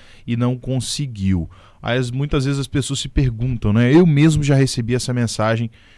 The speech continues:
em grupos, né, de conversas. "Ah, se eu não votar no primeiro turno, eu não posso votar no segundo. Ah, se você não votar no primeiro turno, você vai, é, ter algumas restrições em relação a documentos."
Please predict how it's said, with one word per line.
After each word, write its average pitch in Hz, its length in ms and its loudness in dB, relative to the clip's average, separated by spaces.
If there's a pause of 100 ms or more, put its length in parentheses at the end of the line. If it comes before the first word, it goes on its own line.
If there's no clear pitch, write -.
(120)
em 113 160 0
grupos, 104 480 2
né, 110 140 0
de 101 120 -6
conversas. 92 680 -4 (260)
"Ah, 139 240 -2
se 131 140 -4
eu 131 40 0
não 135 120 -2
votar 127 320 -2
no 131 80 -4
primeiro 123 380 0
turno, 143 400 0
eu 127 40 -2
não 139 160 -4
posso 131 320 -2
votar 127 320 -4
no 131 80 -6
segundo. 113 800 -4 (360)
Ah, 135 260 -2
se - 160 -8
você 127 380 -6
não 127 220 -6
votar 123 340 -2
no 127 80 -2
primeiro 120 400 0
turno, 139 580 -2 (300)
você 127 400 -4
vai, 110 420 -2 (440)
é, 95 280 -4
ter 117 140 -2
algumas 117 320 0
restrições 113 800 -4
em 98 60 -6
relação 113 440 -6
a 110 40 -4
documentos." 101 720 -6